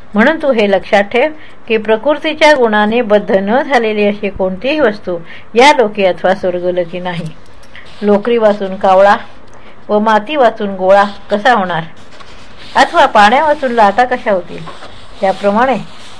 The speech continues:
जीव मात्र गुणांच्या रचने वाचून या सृष्टीत मोकळे नाहीत. यास्तव हे सर्व जग, जगातील, अ, पदार्थ तीन गुणांनीच केवळ रचलेले आहेत,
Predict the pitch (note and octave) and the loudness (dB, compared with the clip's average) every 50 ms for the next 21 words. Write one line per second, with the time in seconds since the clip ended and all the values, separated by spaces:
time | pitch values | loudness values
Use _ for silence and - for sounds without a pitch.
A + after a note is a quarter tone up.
0 | - G3+ G3+ C#4+ F4 F4+ D#4+ C4 A3+ A3 A3 G#3+ G#3+ G#3 G3+ G3 G3+ G#3 A#3 B3+ | -12 -6 -2 2 2 4 4 4 2 0 0 0 0 0 0 2 2 2 2 2
1 | D4 E4 E4 C4 A3+ F#3+ F3+ - - F#3+ A3 A#3+ A#3+ G#3 F#3+ G3 - F3+ E3+ E3 | 2 2 2 2 4 2 2 0 -2 -4 -2 -2 0 -2 -2 -2 -4 -6 -6 -8
2 | E3 D#3+ - - - - - - - G#3+ A#3+ B3+ A3 G3+ D#3+ D#3+ - - - - | -10 -12 -16 -16 -18 -18 -16 -8 -2 0 0 2 0 -2 -6 -10 -12 -14 -16 -16
3 | - - - - - - - - - - - - - - - - - - A#3+ A#3 | -16 -16 -16 -14 -10 -8 -8 -8 -10 -12 -14 -14 -14 -16 -16 -14 -6 0 0 2
4 | A3+ A3+ - C#4+ D#4 D#4 B3+ G#3 G3 F#3+ F#3+ - G3+ G3+ F#3 E3+ E3 E3 D#3+ D#3+ | 2 2 0 -2 -2 -2 0 0 0 0 2 2 2 2 2 0 -4 -6 -8 -10
5 | - - - - - - - - - - - - - - G#3+ A#3 C4 B3+ - - | -12 -14 -14 -16 -16 -16 -16 -16 -16 -16 -16 -12 -2 2 4 4 4 4 4 2
6 | A#3+ G#3+ F#3+ D#3+ - - - - - - - A3 G#3+ G#3 G#3+ C4+ C#4 E4 D#4 C#4+ | 4 4 4 2 0 -4 -12 -16 -16 0 2 2 2 4 4 4 4 6 6 6
7 | A#3 G3+ G3+ F3 E3 E3 - - - - - G#3 G3 G#3+ A3 B3 C4+ C#4+ C#4 C4+ | 6 6 4 4 2 0 -6 -14 -16 -12 -4 2 2 4 6 8 6 6 6 6
8 | A#3+ A3 G#3+ G#3 G#3 - - - - - - - - - - - - - - - | 4 4 4 0 -4 -12 -16 -16 -16 -16 -16 -16 -16 -16 -16 -16 -16 -16 -16 -16
9 | - - - - - - - - - - - - - - G#3+ G#3+ G#3 G#3 - A#3 | -16 -16 -16 -16 -16 -16 -16 -16 -16 -14 -14 -12 -8 -4 -4 -4 -2 2 4 6
10 | A3+ B3 C4 C#4 C#4 C#4 - G3+ G#3 A#3 A#3+ - - - - - - - C4+ D4 | 6 8 8 8 6 4 2 2 2 2 2 -4 -10 -16 -16 -16 -10 -4 -2 0
11 | E4 F4 D#4+ C4 A#3+ A3 G#3+ G#3+ A#3 C#4 E4 D#4+ - - A3+ G#3+ G#3+ G3+ F#3+ G3 | 0 0 2 4 4 4 4 4 2 0 -2 -2 2 4 4 6 6 6 4 2
12 | F3 F3 F#3+ F3+ F3 E3+ D#3+ D3 D#3 D#3+ | 2 2 2 2 2 2 2 0 -4 -4